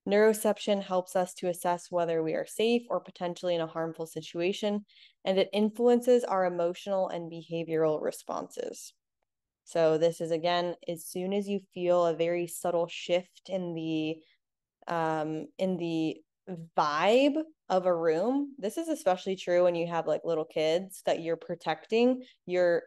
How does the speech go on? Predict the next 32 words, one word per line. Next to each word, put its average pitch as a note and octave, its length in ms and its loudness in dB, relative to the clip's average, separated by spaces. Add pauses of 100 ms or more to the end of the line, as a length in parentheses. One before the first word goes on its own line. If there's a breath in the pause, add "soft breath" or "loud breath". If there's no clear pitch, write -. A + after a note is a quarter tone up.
(140)
you F3 200 -4
know, D3+ 240 -2
moms E3+ 480 -2
are F3+ 160 2
generally E3+ 560 0
more E3 420 -2
sensitive F#3+ 840 -4
to F#3 120 -8
the E3+ 220 -4
energies F3+ 480 -2
that E3+ 160 -2
their D#3+ 140 -2
children E3 460 -4
are G#3+ 240 2
around B3+ 420 0 (440 loud breath)
because A3+ 640 4 (320)
they F#3 100 -2
have F#3+ 200 -6
to G#3 120 -4
worry E3+ 480 -2
about E3 380 0
the E3 460 -6
safety F3 640 -4
of D#3+ 160 -2
their E3+ 100 2
kids. C4 380 2
So F#3 120 -2
they're F#3+ 140 2
more F#3 360 2
high F#3+ 480 -2
on F3 180 -4
alert. A#3 440 2